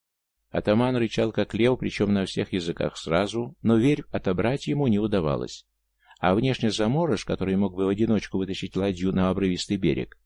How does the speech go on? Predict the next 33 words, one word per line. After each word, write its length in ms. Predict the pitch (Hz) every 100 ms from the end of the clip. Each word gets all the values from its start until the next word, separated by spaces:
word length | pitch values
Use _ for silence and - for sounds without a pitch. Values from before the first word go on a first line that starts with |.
| _ -
бойко 300 | 131 139 127
отвечал 440 | 127 117 120 117 -
на 140 | 107
тех 200 | 117 98
же 120 | 98
языках 520 | 98 87 90 127 135 -
и 100 | 110
так 220 | - 123
поддерживал 480 | 107 101 101 90 90
свои 240 | - 87
комментарии 560 | 82 87 85 80 80 78
жестами, 600 | 78 147 - 71 60 - _ _ _ -
что 240 | - 107
у 60 | 107
некоторых 440 | 107 - 85 80
дружинников 640 | 76 71 92 127 - 156 - _
началась 460 | 104 104 92 113 -
морская 540 | 107 101 - 80 87
болезнь. 480 | 87 73 62 - - _ _ _
«Спесь!» — 640 | - - 120 117 80 - -
не 140 | 92
выдержав, 460 | 98 110 98 92 87
закричал 400 | 87 90 95 90
Сусанин. 560 | - 90 78 65 - -
«Да 220 | - 123
дай 220 | 143 143
ты 100 | -
ему!» — 360 | 110 90 71 -
и 80 | -
тихонько 420 | 92 - 101 98
добавил: 500 | 95 87 76 60 - -
«В 60 |
ухо!» 480 | 92 117 - 50 -